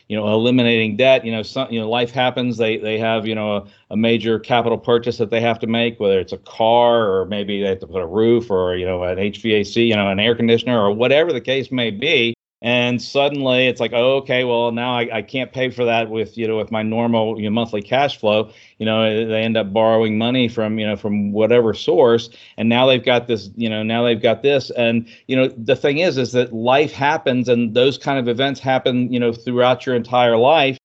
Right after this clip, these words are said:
And if you're always focused on, you know, eliminating that and never putting away for, you know, for the future,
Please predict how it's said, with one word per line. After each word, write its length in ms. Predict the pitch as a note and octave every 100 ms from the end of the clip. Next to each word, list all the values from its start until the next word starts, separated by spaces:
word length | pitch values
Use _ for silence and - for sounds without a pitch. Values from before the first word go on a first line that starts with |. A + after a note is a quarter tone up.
| _
And 260 | A#2+ B2 A#2+
if 300 | B2+ A#2+ A#2
you're 240 | A#2+ -
always 360 | C3+ D3+ C#3 -
focused 520 | - D3 C3+ C3 -
on, 300 | B2 A#2+ A#2+ - -
you 80 | B2
know, 180 | B2+
eliminating 720 | B2 B2 C#3 C#3+ C3+ B2+ B2 A#2
that 320 | B2+ D3 C#3+ A2
and 160 | A2+
never 240 | B2 B2+ B2+
putting 300 | C3 B2 A#2
away 280 | A2+ B2
for, 260 | B2 A#2+ A2+
you 80 | A#2
know, 80 | A2+
for 160 | - G#2+
the 80 |
future, 480 | G#2 G3 A3 B2 A#2+